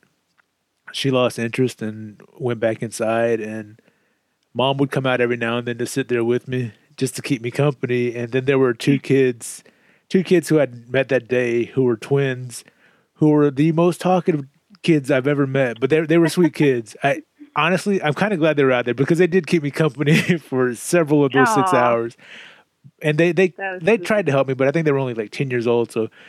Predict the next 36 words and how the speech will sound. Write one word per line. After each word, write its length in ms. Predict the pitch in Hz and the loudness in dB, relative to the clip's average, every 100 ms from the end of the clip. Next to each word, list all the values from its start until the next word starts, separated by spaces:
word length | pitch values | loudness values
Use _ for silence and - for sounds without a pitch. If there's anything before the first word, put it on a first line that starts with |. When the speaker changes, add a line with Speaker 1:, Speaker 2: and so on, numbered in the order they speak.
| - - | -18 -4
Speaker 1:
they 80 | - | 0
helped 200 | 175 160 | 0 0
me 200 | 147 - | 0 -2
about 280 | 139 127 131 | -4 0 0
as 120 | 127 | 0
much 200 | 127 127 | -2 0
as 120 | 123 110 | -2 -2
two 160 | 143 | -2
ten-year-olds 540 | 135 135 120 113 107 - | 0 -2 -2 -2 -4 -6
could. 440 | - 113 104 107 _ _ _ _ _ _ - | -4 -4 -4 -10 _ _ _ _ _ _ -10
Speaker 2:
<laughs> 40 | 180 185 - 175 _ - _ _ _ _ _ _ _ _ _ _ 269 _ 240 _ _ _ | -10 -12 -16 -18 _ -20 _ _ _ _ _ _ _ _ _ _ _ _ _ _ _ _
That's 180 | - 208 _ | -10 -10 _
good. 340 | 180 170 170 170 _ - | -8 -6 -6 -10 _ -8
At 80 | 208 | -4
least 200 | 233 226 | -4 -2
they 120 | 202 | 0
were 120 | 190 | 2
out 260 | 156 180 208 | 2 0 -4
there, 120 | 160 | -10
and 100 | 156 | -8
their 180 | 156 175 - | -10 -14 -12
attention 520 | 175 175 175 170 170 165 - | -14 -10 -10 -10 -12 -16 -12
span 420 | 165 160 160 160 _ _ _ _ _ _ _ _ _ - | -8 -8 -8 -12 _ _ _ _ _ _ _ _ _ -16
was 180 | 170 170 | -14 -8
a 60 | |
little 280 | 165 160 160 | -6 -6 -6
longer 380 | 156 156 156 156 | -6 -8 -8 -10
than 300 | 151 156 170 _ - | -8 -10 -10 _ -2
probably 360 | 208 208 - | -2 -2 -6
any 160 | 170 160 | -6 -4
of 80 | 156 | 0
ours, 380 | 165 170 170 165 - | 0 0 -4 -6 -10
because 260 | 180 185 - _ - | -2 -2 -2 _ -4
I 120 | 269 311 | -2 0
thought, 260 | 269 - | 0 0
look, 220 | 208 180 | 0 -2